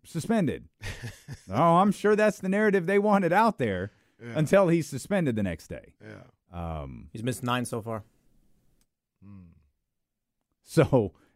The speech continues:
Speaker 1: the, the point of bringing up Shams, Shams was, uh, th-, th-, th-, I think that was it three, three weeks.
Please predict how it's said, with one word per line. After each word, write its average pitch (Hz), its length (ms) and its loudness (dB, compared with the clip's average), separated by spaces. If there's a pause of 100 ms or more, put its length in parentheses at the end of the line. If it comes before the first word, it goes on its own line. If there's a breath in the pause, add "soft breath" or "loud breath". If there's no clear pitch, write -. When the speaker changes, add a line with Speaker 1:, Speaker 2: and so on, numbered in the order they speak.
Speaker 1:
the, 104 360 -14
the 95 120 -6
point 117 320 2
of 101 40 0
bringing 101 320 0
up 80 100 -10
Shams, 113 400 0
Shams 139 640 2
was, 98 640 -4 (140)
uh, 98 160 -6
th-, 82 240 -14
th-, 92 140 -8
th-, 92 120 -12 (180)
I 101 40 -8
think 104 240 -4
that 92 100 -6 (180)
was 92 180 -14
it 80 140 -12
three, 117 220 2 (260)
three 117 200 0
weeks. 143 480 -6